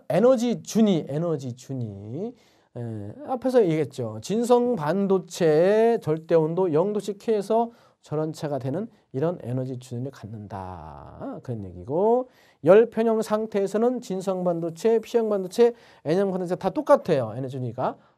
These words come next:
똑같다. 뭐 이렇게 정도 알아두시면 돼요. 이런 것들은. 음. 자, 여기 이제 페르미 준위 일반식이다. 이게 나오는데요.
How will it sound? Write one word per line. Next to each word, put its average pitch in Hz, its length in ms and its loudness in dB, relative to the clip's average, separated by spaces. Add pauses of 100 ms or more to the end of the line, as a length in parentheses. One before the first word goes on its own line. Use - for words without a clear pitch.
똑같다. 151 680 0
뭐 101 180 -14
이렇게 104 260 -14
정도 104 420 -10
알아두시면 107 640 -14
돼요. 107 180 -8
이런 98 140 -12
것들은. 151 680 -4 (340)
음. - 160 -20 (840)
자, 110 580 -2
여기 240 120 -4
이제 302 100 -2
페르미 339 440 2
준위 285 220 2
일반식이다. 165 1000 0
이게 113 100 -6
나오는데요. 113 1120 -6